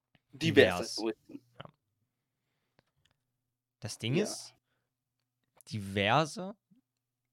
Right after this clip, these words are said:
Speaker 2: klingt schon wieder mehr oder weniger auch irgendwie in die Richtung Transgender. Ob die, also no front, ich, wie gesagt, das ist jetzt einfach nur mal so ein Gedanke von mir, der mir grad am,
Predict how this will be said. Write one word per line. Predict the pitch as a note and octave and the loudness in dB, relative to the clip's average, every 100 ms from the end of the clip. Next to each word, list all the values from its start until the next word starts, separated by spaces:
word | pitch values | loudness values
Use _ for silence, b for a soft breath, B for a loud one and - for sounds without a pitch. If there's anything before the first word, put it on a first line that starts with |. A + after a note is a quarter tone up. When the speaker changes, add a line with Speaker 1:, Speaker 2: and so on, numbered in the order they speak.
| _ _ _ - - | _ _ _ -20 -8
Speaker 2:
klingt | C3 D3 D3+ | -4 -4 -4
schon | - C3+ A2+ | -4 -4 -2
wieder | B2 C#3+ C#3+ C3+ | -4 0 0 0
mehr | B2 | -2
oder | A#2+ B2 | -2 -4
weniger | A#2+ F2+ | -6 -6
auch | - - - | -10 -16 -14
irgendwie | A2 C3 A2+ | -10 -10 -10
in | G2+ | -10
die | F#2 | -12
Richtung | A2 - A#2+ | -14 -10 -12
Transgender. | - - - F#2 F#2 F2+ F2+ _ - | -12 -12 -10 -10 -10 -12 -16 _ -14
Ob | A2+ - | -12 -8
die, | A2 G#2+ | -6 -4
also | A2+ C3 | -6 -6
no | B2 B2 | 0 0
front, | - C3 F#3+ - _ | 2 2 0 -6 _
ich, | A#2+ - C3 | -12 -8 -4
wie | D3+ | -2
gesagt, | B2+ D3 C#3 | 0 0 -2
das | A#2 - _ _ _ - | -12 -16 _ _ _ -14
ist | A#2 | -6
jetzt | A#2+ - | -6 -2
einfach | C3 B2+ | -4 -2
nur | B2 | -2
mal | A2+ G#2 | -2 -4
so | |
ein | G#2 | -6
Gedanke | F#2+ A2+ D3 - | -4 -4 -4 -8
von | G2 | -6
mir, | G2 | -4
der | F#2 F#2 F#2 | -4 -6 -6
mir | G2+ | -10
grad | - F#2 | -10 -10
am, | F#2 | -10